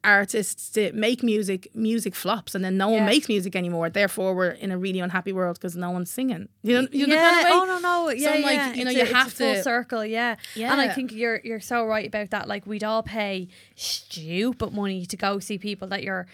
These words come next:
Speaker 2: actually miles and miles <laughs> away from.
Speaker 1: Yeah, and they don't even know you exist. Whereas,
Speaker 2: Yeah.
Speaker 1: like,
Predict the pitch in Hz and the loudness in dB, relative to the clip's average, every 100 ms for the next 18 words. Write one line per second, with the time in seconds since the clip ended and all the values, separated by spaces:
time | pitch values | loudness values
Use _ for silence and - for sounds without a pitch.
0 | - - 220 220 - 214 202 202 196 208 | -20 -10 -8 -6 -6 -4 -2 -4 -4 -6
1 | 202 190 185 214 180 196 - 202 190 285 | -4 -4 -2 -4 -4 -6 -8 -4 -2 0
2 | 330 226 247 285 254 254 247 247 226 185 | 4 6 6 6 4 4 4 6 6 4
3 | 165 277 - - 233 220 247 240 226 196 | 4 4 4 0 4 6 6 8 6 2